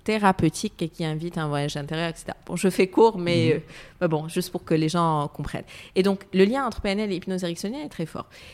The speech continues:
Speaker 1: Et, et je réalise que quand je parle d'hypnose ericksonienne à des gens d'entreprise, les gens prennent peur. C'est
Speaker 2: Mhm.
Speaker 1: normal. Quand, quand on connaît pas quelque chose, euh, enfin, pour beaucoup de gens,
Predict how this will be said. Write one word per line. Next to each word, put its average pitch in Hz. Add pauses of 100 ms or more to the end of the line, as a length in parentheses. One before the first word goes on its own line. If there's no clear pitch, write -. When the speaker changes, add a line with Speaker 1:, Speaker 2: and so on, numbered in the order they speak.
(300)
Speaker 1:
Et, 208 (1400)
et 208
je 226
réalise 277
que 190
quand 262
je 226
parle 202
d'hypnose 185
ericksonienne 160 (180)
à 180
des 165
gens 175
d'entreprise, 165
les 180
gens 277
prennent 220
peur. - (260)
C'est -
Speaker 2:
Mhm. 120
Speaker 1:
normal. 180 (100)
Quand, 135 (160)
quand 147
on 147
connaît 170
pas 160
quelque 143
chose, 269 (440)
euh, 139 (260)
enfin, - (200)
pour 147
beaucoup 147
de 139
gens, 190